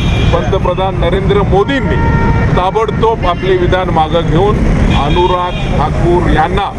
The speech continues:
जाहीरपणे संसदेमध्ये राहुल गांधींची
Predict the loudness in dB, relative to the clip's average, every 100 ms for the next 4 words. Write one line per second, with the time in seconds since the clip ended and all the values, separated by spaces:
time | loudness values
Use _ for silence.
0 | -6 -4 -2 0 -2 -2 -2 -2 -2 -2
1 | -2 -2 0 -2 0 -2 0 0 0 0
2 | -2 0 2 2 0 0 0 0 -2 -2
3 | -2 0 0 0 0